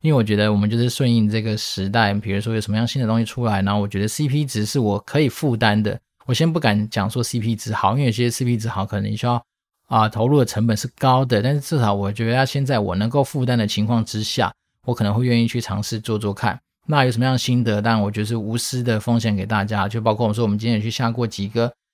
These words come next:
可能是合作过的一些 podcaster，其他大神上面的一些经验，那我觉得就可以分享给其他人。那当然，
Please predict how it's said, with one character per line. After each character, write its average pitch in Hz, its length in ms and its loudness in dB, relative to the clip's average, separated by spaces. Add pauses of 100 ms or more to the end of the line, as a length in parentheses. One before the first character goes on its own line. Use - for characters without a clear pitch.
(260)
可 117 100 -2
能 104 180 0
是 123 220 -2
合 113 180 0
作 123 160 -2
过 117 220 0
的 104 180 -2
一 107 60 -4
些 110 140 -4
podcaster， 110 680 -2
其 - 140 -6
他 110 120 0
大 110 260 2
神 104 200 -2
上 117 160 0
面 110 220 2
的 101 180 -2
一 104 80 -4
些 104 280 -2
经 117 260 0
验， 127 200 2
那 113 100 0
我 104 80 0
觉 107 100 -4
得 104 40 0
就 110 60 -2
可 120 80 -2
以 110 40 0
分 113 160 -2
享 107 120 2
给 98 100 -2
其 101 160 -6
他 104 200 -2
人。 101 240 -2
那 127 100 0
当 139 160 0
然， 120 160 2